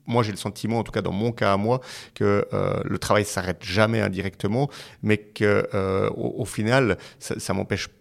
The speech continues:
pas de, d'allier ça avec, euh, ma vie privée et puis, euh, mes loisirs. Donc, euh, donc voilà, c'est, c'est un tout. C'est, c'est juste de trouver bien sa place par rapport à ça. Je vais pas te dire, « Ouais, il est dix-sept heures, je réponds plus. » Non, c'est, c'est pas ça. Mais par contre,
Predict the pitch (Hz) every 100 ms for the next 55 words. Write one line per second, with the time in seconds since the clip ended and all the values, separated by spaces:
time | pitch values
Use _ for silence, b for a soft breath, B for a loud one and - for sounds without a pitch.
0 | - - 120 120 101 107 107 113 110 113
1 | - 110 110 92 98 101 110 - 98 95
2 | 92 92 - 92 101 117 117 104 95 -
3 | 107 101 95 90 98 123 127 139 117 95
4 | - 95 B B - - - 120 127 -
5 | - 101 95 - 151 - - - - 95
6 | 95 104 92 - - 113 113 107 104 101
7 | - 110 - 90 87 95 101 - 123 B
8 | B - 110 113 110 107 117 104 110 98
9 | 95 101 110 - 101 92 101 104 107 143
10 | 120 123 117 - - - 117 147 135 92
11 | - - 113 -